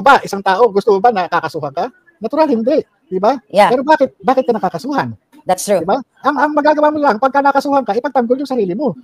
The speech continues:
Speaker 1: Umatin
Speaker 2: Yeah.
Speaker 1: ka doon sa hukuman o sa piskalya.
Speaker 2: Yes.
Speaker 1: Para, para, ano mo, no? Para, eh, ano mo yung karapatan mo. Di ba?
Speaker 2: Yeah.
Speaker 1: Hindi yung nakasuhan ka, eh, oh, magbubok mo ka na lang sa isang tabi at
Speaker 2: Mm-hmm.
Speaker 1: ipapako ka na lang sa krus.
Speaker 2: That's
Speaker 1: Di ba?
Speaker 2: true.
Speaker 1: Parang, parang,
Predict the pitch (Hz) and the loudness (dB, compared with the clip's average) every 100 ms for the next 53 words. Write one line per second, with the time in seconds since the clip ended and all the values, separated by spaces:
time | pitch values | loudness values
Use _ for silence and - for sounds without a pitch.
0 | - 196 190 202 240 262 202 185 175 175 | -8 -2 0 2 2 2 0 -2 -4 -4
1 | 254 220 165 165 165 147 156 233 196 - | -4 -6 -6 -8 -10 -10 -6 0 -2 -2
2 | - 165 190 190 180 180 190 190 180 180 | -14 -2 0 2 2 0 0 2 2 0
3 | 165 175 196 269 277 269 _ _ 165 175 | -4 -6 -4 -2 -4 -6 _ _ -4 -2
4 | 170 165 180 180 180 190 180 170 160 160 | -2 -2 -4 -4 -2 -2 -2 -2 -4 -4
5 | 254 135 _ _ 151 247 330 262 262 233 | -6 -6 _ _ -4 0 0 0 0 0
6 | 214 233 262 294 220 226 - _ - 208 | 0 0 -2 2 2 2 -2 _ 0 2
7 | 202 202 185 - 269 247 269 269 240 196 | 4 2 -4 -8 -4 -2 0 0 0 -2
8 | 180 170 165 160 160 226 285 175 180 185 | -4 -6 -6 -10 -6 -2 0 -2 -6 -6
9 | 208 233 165 160 156 151 - 269 208 - | -4 -2 -2 -4 -6 -6 -8 -4 -4 -4
10 | _ - 180 170 262 269 285 269 _ _ | _ -4 -2 0 0 0 0 -2 _ _
11 | - 269 | -2 -2